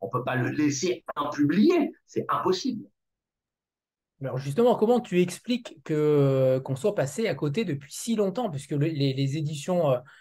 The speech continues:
Speaker 2: l'édition de Pour Tommy a été publiée, euh, en Hollande, euh, dès mille neuf cent quatre-vingts, euh, en Allemagne, en Tchéquie, euh, au Royaume-Uni, en hébreu.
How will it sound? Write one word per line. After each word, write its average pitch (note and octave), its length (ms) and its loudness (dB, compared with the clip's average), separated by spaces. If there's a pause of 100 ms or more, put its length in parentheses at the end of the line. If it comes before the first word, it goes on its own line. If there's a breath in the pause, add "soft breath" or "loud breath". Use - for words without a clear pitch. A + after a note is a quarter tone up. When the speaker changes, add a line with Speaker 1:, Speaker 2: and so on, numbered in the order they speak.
(140 loud breath)
Speaker 2:
l'édition D3 420 -2
de D#3 100 0
Pour A2+ 180 -4
Tommy E3+ 320 0
a C#3 80 4
été C3+ 220 -2
publiée, C#3 500 2
euh, A#2+ 300 4
en B2+ 180 0
Hollande, G#3+ 480 6
euh, D3 280 0
dès D3+ 220 0
mille E3 160 -4
neuf D#3 160 0
cent C#3+ 160 -2
quatre-vingts, F#3 600 2 (420 soft breath)
euh, B2+ 220 4
en B2+ 200 2
Allemagne, G3 680 4
en C#3 160 -6
Tchéquie, G3+ 760 -4
euh, B2+ 680 4
au D#3+ 160 2
Royaume-Uni, E3 600 2
en D3 140 0
hébreu. F3 460 2